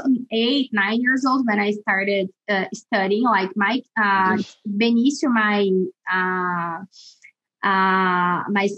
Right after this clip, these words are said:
Speaker 1: son, he, he does English classes, he studies. Uh, and for kids, like, it's really easy. Like, they,
Speaker 2: Right.
Speaker 1: they have, like, little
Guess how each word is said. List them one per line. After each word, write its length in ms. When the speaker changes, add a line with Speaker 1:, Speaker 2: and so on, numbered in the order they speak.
Speaker 1:
son, 380
he, 680
he 80
does 640
English 420
classes, 680
he 140
studies. 580
Uh, 240
and 180
for 120
kids, 300
like, 260
it's 180
really 480
easy. 840
Like, 560
they, 280
Speaker 2:
Right. 220
Speaker 1:
they 200
have, 340
like, 300
little 440